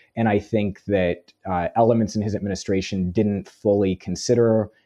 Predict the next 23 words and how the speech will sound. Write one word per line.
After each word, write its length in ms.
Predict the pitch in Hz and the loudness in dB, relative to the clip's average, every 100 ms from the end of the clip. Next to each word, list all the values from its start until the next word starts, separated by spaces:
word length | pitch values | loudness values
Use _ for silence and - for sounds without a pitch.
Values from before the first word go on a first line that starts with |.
| - | -8
and 100 | 95 | -4
certainly 260 | 113 95 | -2 0
didn't 200 | 95 98 | 0 0
anticipate 640 | 87 82 113 - - 101 87 | -2 -4 -4 -2 -2 -2 -2
how 200 | - 101 | -2 -2
much 380 | 101 98 92 - | 0 -2 -2 -8
of 140 | 92 | -8
a 60 | 85 | -10
problem 640 | - - 90 90 90 87 | -8 -2 0 0 -2 -4
this 240 | 87 85 - | -4 -6 -8
would 240 | 92 80 | -6 -6
become 720 | 85 78 - 92 82 78 78 82 | -8 -10 -12 -10 -8 -8 -12 -10
in 200 | 87 85 | -8 -6
U 180 | 85 | -6
S 160 | 80 - | -8 -8
Russian 320 | 82 - 78 | -12 -12 -14
relations 580 | 76 73 69 - 76 80 | -8 -8 -10 -14 -18 -16
in 80 | 80 | -18
the, 100 | 76 | -20
in 60 | 85 | -20
the 80 | 82 | -18
near 140 | 80 | -18
future. 420 | - 82 - 85 | -16 -20 -20 -20